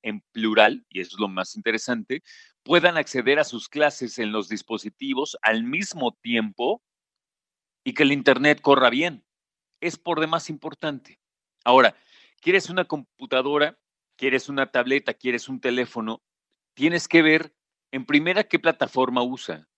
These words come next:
Android, Android, perdón, I O S de Mac o alguna otra. Tienes que preguntarte también qué procesador tiene. No voy a entrar en detalles,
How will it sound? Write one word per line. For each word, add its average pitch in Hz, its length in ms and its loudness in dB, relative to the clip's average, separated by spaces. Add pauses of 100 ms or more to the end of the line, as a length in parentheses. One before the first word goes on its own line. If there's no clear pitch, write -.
(140)
Android, 143 560 2 (160)
Android, 143 440 2
perdón, 127 460 -4 (540)
I 139 180 4
O 127 160 0
S 156 260 -6
de 117 100 -6
Mac - 380 -10 (100)
o 107 120 -4
alguna 123 280 -4
otra. 107 380 -10 (880)
Tienes 131 260 -4
que 151 120 2
preguntarte 127 580 0
también 110 560 0 (1120)
qué 151 580 2
procesador 135 840 0
tiene. 135 480 -6 (640)
No 156 160 4
voy 180 140 6
a - 20 -2
entrar 143 200 2
en 139 80 0
detalles, 113 640 -4